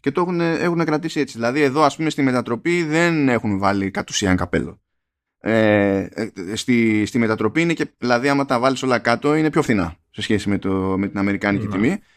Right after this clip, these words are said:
Speaker 1: Γιατί η αμερικάνικη τιμή είναι χωρίς F P A, ενώ η ευρωπαϊκή είναι με F P A. Και αν πεις ότι βγάζω από την τιμή το F P A, ας πούμε,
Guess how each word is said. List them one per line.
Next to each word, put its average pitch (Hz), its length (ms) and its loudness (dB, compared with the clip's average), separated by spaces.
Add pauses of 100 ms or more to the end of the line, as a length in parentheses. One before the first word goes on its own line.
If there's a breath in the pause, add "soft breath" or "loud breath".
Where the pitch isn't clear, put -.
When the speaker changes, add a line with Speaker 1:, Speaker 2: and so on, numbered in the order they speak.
Speaker 1:
Γιατί 226 200 -2
η 147 40 4
αμερικάνικη 151 480 0
τιμή 135 140 -2
είναι 151 100 2
χωρίς 143 280 2
F 113 120 -6
P - 0 -
A, 113 40 2
ενώ 160 320 0
η 160 40 0
ευρωπαϊκή 147 380 0
είναι 180 100 0
με 135 240 2
F 92 40 -10
P 78 140 -2
A. 73 40 -14 (920)
Και 139 120 0
αν 143 140 2
πεις 151 180 -2
ότι 135 160 -6
βγάζω 143 300 2
από 131 140 0
την 120 120 -2
τιμή 120 180 4
το 127 160 2
F 143 40 -6
P 120 100 -4
A, 120 60 2
ας 123 260 4
πούμε, 107 400 -2